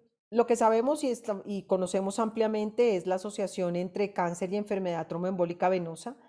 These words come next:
Sabemos que el riesgo de enfermedad tromboembólica venosa es de cuatro a siete veces mayor en pacientes con cáncer que en pacientes sin cáncer,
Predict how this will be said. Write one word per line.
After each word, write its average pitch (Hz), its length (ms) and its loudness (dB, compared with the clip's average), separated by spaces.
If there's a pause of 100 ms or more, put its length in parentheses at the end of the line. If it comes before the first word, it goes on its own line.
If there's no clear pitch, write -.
(240)
Sabemos 196 520 2
que 247 120 2
el 208 100 2
riesgo 233 400 6
de 190 80 2
enfermedad 175 440 -4
tromboembólica 180 600 -2
venosa 190 340 0
es 175 100 0
de 196 200 -4
cuatro 220 360 4
a 226 60 0
siete 220 360 -2
veces 214 280 -2
mayor 180 400 -2
en 190 80 -6
pacientes 180 480 -6
con 202 180 -2
cáncer 180 360 -4
que - 80 -6
en 202 80 -6
pacientes 175 480 -6
sin 196 140 -6
cáncer, 226 480 0